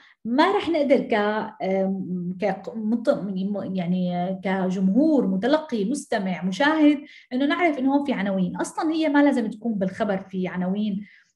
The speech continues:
بال-، وقت عم تقرأ على الأوتو كيو، أنتم بتعرفوا الأوتو كيو هو الجهاز اللي بتقرأ منه المذيعة أو ال-، ال-، مقدم الأخبار أو مقدم البرامج.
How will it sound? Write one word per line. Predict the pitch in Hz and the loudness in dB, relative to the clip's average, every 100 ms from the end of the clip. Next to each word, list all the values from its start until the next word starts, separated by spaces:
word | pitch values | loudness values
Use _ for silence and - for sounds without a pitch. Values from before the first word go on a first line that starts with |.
| - | -6
بال-، | 185 208 208 - 196 196 190 196 196 190 185 180 180 185 190 - | -4 -2 -2 -2 -4 -2 -2 0 -2 0 0 -2 -2 -4 -6 -6
وقت | 196 208 190 | -2 0 0
عم | 185 | -2
تقرأ | 285 285 226 | -2 -2 -4
على | 180 | -2
الأوتو | 196 240 226 | 0 0 -2
كيو، | - 247 220 | -2 -4 -4
أنتم | 202 | -8
بتعرفوا | - 311 311 220 | -4 -4 -2 -4
الأوتو | 214 226 | -2 -2
كيو | 262 262 | -2 0
هو | 247 247 254 262 - - - | 0 2 0 0 -6 -16 -8
الجهاز | 208 247 311 285 | -2 0 2 2
اللي | 247 240 | 0 0
بتقرأ | - 294 - | -4 -4 -2
منه | 240 226 | -2 -2
المذيعة | 190 190 180 240 196 208 208 - _ - | 0 0 0 0 -2 -4 -6 -14 _ -2
أو | 196 196 | 0 2
ال-، | 196 190 190 | 2 2 2
ال-، | 190 - 180 185 185 185 190 190 185 | 2 0 0 0 0 0 0 0 -2
مقدم | 185 247 214 208 | 0 0 2 0
الأخبار | 185 185 202 208 226 226 - | 0 -4 -4 0 2 2 0
أو | 180 | -2
مقدم | 175 214 196 190 | -2 -2 0 0
البرامج. | 180 175 175 175 180 | 0 -2 -2 -6 -8